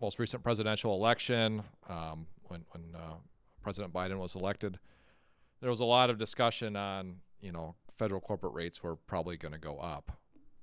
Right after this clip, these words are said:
And a lot of us were kinda bas-, basing our consultation with our clients on that premise.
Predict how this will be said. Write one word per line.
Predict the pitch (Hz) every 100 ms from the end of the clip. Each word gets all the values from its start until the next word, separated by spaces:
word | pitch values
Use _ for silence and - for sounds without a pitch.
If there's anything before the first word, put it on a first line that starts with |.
| - -
And | 85 82 82 85
a |
lot | 98 123
of | 147
us | 123
were | 104
kinda | 107 98
bas-, | 85 85 92 -
basing | - 90 85 90
our | 78 76 82 -
consultation | 92 85 82 87 -
with | 85
our | 80
clients | - 90 85 98 98 -
on | 90 82 85
that | 82 76 73 _ _ _ -
premise. | - 95 117 185 -